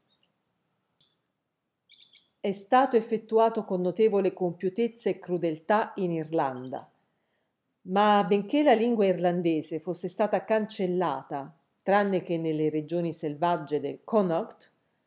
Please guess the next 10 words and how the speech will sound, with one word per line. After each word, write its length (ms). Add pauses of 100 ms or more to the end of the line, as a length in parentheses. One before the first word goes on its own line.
(640)
e 180
tutti 280
i 60
segni 360
distintivi 720
della 240
vecchia 320
cultura 400
ir-, 260
irlandese 840